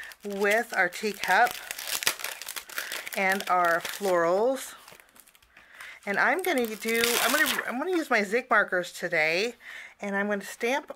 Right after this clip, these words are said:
on some watercolor cardstock. I'm using, um,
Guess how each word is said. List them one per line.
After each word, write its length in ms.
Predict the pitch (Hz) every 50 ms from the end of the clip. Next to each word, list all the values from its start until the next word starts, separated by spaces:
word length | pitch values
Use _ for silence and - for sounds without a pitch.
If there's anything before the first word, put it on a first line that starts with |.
| -
on 460 | 185 180 180 180 185 208 233 269 269 - - -
some 200 | - - 220 226
watercolor 440 | 254 269 247 220 - 190 175 170
cardstock. 640 | 170 - 170 165 - - - - 165 139 - 85 - - - - - -
I'm 140 | - 202 226
using, 420 | 247 254 233 240 214 202 202 196 190 - - - - - - - _ 208
um, 580 | 202 196 185 180 160 - - - - - 165